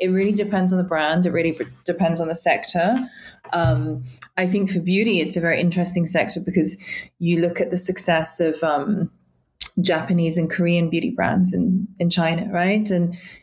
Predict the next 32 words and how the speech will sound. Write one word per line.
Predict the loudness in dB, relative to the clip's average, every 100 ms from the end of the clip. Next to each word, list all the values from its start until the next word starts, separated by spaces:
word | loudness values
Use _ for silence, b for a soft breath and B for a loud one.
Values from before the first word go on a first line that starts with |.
| B
it | -2
makes | 0 0 0
sense, | 0 0 0 0
you |
know, | 0 2
it's | 0 0
tested, | 0 -2 -2 -2 0 0 0 -4 -4
the | -2 0
R | 2
and | 0
D | 0 0
is | 2
on | 2
Asian | 2 2 2
skin. | 2 0 0 2 0 0
It's, | -2 -4 B B B B B
um, | -2 0 0 0 -4 -4 -2
I |
think | 0 0 0 0
that | 0 2 0 -2 -6 -4
has | 0 0 0
kind | -4 -2 0 0
of | -2
contributed | -2 0 0 0 0 0 0 -2
to | 0
the | 0
rise | 0 2 2 0
of | -4 0
beau-, | 0 0
Chinese | -2 0 2 0
beauty | -2 -2 -2
brands, | -2 -2 0 -2 -2